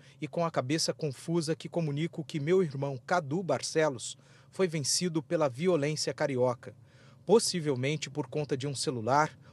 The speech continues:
um Rio Card e um punhado de reais. Essa é a realidade que vivemos e que nunca acreditamos que pode nos atingir." Hoje, William também esteve no I M L.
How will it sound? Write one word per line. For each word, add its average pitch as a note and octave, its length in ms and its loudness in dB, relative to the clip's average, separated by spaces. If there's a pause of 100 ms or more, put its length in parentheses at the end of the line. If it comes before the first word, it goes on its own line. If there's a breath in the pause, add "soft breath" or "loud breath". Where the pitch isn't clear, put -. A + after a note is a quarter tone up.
um D#3 100 0
Rio C3 220 0
Card D3 520 2 (240 loud breath)
e D3+ 60 -2
um D#3+ 80 0
punhado D3+ 460 0
de D3+ 100 -6
reais. B2 580 0 (480 soft breath)
Essa E3 480 2 (220 loud breath)
é C#3+ 160 2
a C#3+ 60 4
realidade C#3 680 2
que D3 140 -10
vivemos C#3 640 -2 (180 loud breath)
e D#3+ 80 -8
que - 140 -2
nunca E3 400 0
acreditamos D3 760 -2
que D#3 120 -8
pode C3+ 400 4
nos C#3+ 180 -4
atingir." A#2+ 580 -2 (680)
Hoje, E3 400 4 (200)
William F#3+ 340 2
também F3 320 0
esteve E3 420 0
no E3 180 0
I G#3+ 120 4
M G#3 180 2
L. B2 280 4